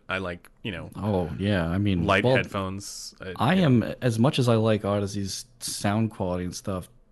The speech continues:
Speaker 2: it's a real problem, the, the weight. I'm not gonna,
Speaker 1: Yeah.
Speaker 2: like, <laughs> I'm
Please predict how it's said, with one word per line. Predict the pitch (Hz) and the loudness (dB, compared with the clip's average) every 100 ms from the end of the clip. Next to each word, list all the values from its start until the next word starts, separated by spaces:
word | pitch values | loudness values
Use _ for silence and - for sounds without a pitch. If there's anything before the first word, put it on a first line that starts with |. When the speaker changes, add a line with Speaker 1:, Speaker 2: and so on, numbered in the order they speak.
| - | -8
Speaker 2:
it's | 165 247 | -6 -2
a | 190 | 0
real | 139 185 | 2 2
problem, | 143 - 143 160 120 87 87 | 0 0 0 2 2 0 0
the, | 95 | -2
the | 87 101 | -4 -4
weight. | 95 123 104 | 0 0 0
I'm | 92 | 0
not | 135 95 | 0 -2
gonna, | 90 80 92 _ - | -4 -6 -10 _ -6
Speaker 1:
Yeah. | 92 | -4
Speaker 2:
like, | 85 87 - - | -2 -4 -8 -10
<laughs> | - | -6
I'm | 120 | -6